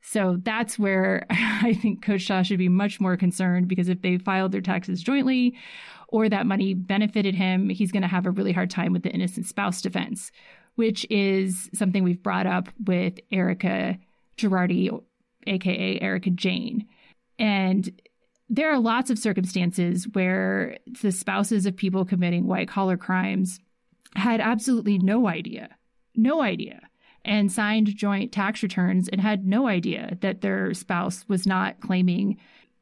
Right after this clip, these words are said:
the income or proceeds from whatever it was they were doing. And they,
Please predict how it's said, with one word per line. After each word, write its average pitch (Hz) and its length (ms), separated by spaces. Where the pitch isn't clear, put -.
the 208 140
income 208 420
or 185 80
proceeds 190 540
from 185 160
whatever 180 280
it 180 80
was 185 260
they 180 120
were 180 120
doing. 202 480
And 208 200
they, 214 480